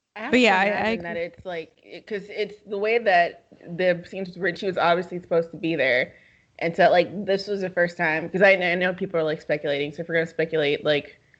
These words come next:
Speaker 1: random shit, then might as well be something that's at least a little bit logical. Like, maybe, I, I think she either, you know, she could have either caught covid or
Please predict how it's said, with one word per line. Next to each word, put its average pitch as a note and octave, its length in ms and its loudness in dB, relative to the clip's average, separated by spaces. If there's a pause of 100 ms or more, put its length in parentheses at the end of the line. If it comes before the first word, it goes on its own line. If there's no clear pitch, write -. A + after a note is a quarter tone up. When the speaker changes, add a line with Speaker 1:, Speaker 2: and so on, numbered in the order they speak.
(180)
Speaker 1:
random D3+ 380 2
shit, D3 340 0
then D3 340 -4
might D3+ 120 -2
as D3+ 80 -4
well D3+ 100 2
be D3 100 -4
something C#3+ 320 -4
that's C#3 200 -2
at - 40 -20
least - 400 -2
a E3 40 2
little D#3 260 8
bit G#3+ 120 10
logical. B3 680 4
Like, D#3+ 220 0
maybe, D#3 540 -4 (1200)
I, F3+ 340 4
I F#3 40 2
think G3 200 -6
she F3+ 140 -10 (100)
either, D3+ 280 -2
you - 160 -12
know, D3+ 200 -8
she - 120 -14
could G3 140 0
have F3 80 2
either D#3+ 160 0
caught - 400 -2
covid E3 320 2
or D3 320 0